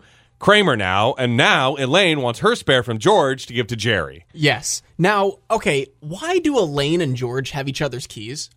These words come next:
Speaker 2: I get that they're friends and it might be convenience.
Speaker 1: Yeah.
Speaker 2: But, like, they're the two members of the friend group who are the least close.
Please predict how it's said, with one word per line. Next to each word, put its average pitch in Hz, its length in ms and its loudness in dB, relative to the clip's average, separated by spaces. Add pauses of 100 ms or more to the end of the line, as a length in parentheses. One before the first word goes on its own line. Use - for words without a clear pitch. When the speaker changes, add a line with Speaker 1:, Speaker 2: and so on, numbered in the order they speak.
Speaker 2:
I 196 60 4
get 311 260 2
that 214 140 -6
they're 185 160 2
friends 180 420 -2
and 156 100 -2
it 131 60 -16
might 156 180 -6
be 160 120 -6
convenience. 139 680 -4
Speaker 1:
Yeah. 98 240 4 (220)
Speaker 2:
But, 262 240 2
like, 262 340 0 (400)
they're 208 500 2
the 277 120 0
two 254 320 -6
members 196 440 0
of 160 240 -2
the 147 80 -4
friend 185 380 0
group 147 300 0
who 214 240 -4
are 170 440 0 (100)
the 156 260 2
least 156 760 -4 (140)
close. - 680 -6